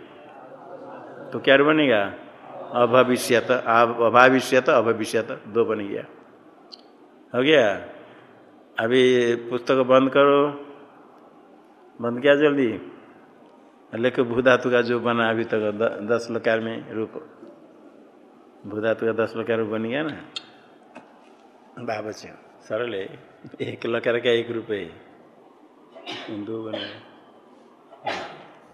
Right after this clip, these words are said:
आगे देखो,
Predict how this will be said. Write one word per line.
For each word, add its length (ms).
आगे 300
देखो, 300